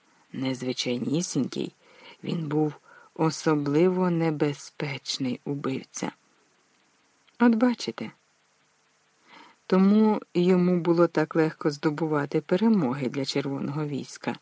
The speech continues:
А вам більше личить образ зрілого, мудрого, посрібленого сивиною.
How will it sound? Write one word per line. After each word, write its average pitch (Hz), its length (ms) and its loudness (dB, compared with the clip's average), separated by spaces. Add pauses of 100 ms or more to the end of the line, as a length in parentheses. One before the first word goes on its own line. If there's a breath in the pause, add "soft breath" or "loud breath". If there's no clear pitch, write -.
(1080)
А 143 100 0
вам 226 400 6
більше 135 480 -4
личить - 600 -6
образ 233 680 2 (800 soft breath)
зрілого, 143 880 -2 (440 soft breath)
мудрого, 143 760 0 (640 soft breath)
посрібленого 185 1120 0
сивиною. 135 960 -4